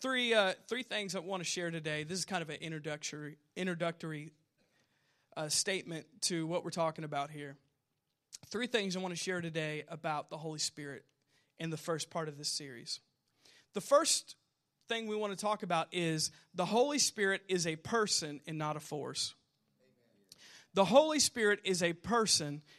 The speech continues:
and not a force. Now, we know we got a lot of Star Wars fans in here because you're right.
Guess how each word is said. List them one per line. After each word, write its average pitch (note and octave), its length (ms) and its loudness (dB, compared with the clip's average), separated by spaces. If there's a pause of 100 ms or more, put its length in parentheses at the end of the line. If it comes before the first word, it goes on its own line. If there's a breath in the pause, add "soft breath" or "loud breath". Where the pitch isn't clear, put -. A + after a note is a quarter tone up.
(100)
and D#3+ 140 0
not D3+ 200 4
a D3 40 -4
force. - 540 -6 (680 soft breath)
Now, A3 140 2
we B3 100 4
know C#4 140 4
we G#3 120 4
got F#3+ 120 8
a - 20 8
lot F3 160 6
of D#3+ 80 2
Star F3 260 4
Wars D#3+ 220 4
fans D#3 300 0
in D#3 80 -2
here D#3+ 180 -2
because E3+ 320 -2
you're D3 140 4
right. E3 460 4